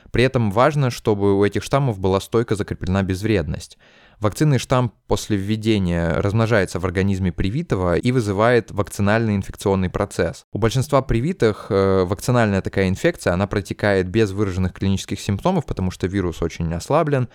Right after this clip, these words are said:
а, и в итоге приводит к формированию, как правило, довольно стойкого иммунитета. Живые вакцины, чуть-чуть забегая вперёд, они более эффективны, чем убитые вакцины,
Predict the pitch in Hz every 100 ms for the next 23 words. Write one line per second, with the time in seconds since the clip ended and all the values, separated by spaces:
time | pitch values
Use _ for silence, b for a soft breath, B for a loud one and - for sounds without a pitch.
0 | B B B B - 95 92 90 - 135
1 | 147 127 - - 101 110 143 165 135 -
2 | 107 135 - 113 104 98 98 127 135 117
3 | 107 98 92 - - - 104 127 127 98
4 | 90 107 107 98 - 104 104 98 95 95
5 | 104 - 110 82 82 82 b b b b
6 | 98 113 151 123 120 - 160 180 147 110
7 | 98 - _ _ - - 113 87 87 92
8 | 87 - 131 156 - 95 101 131 127 95
9 | 113 120 107 95 98 - 104 95 90 -
10 | 95 92 - 101 135 - 90 85 - 165
11 | 170 95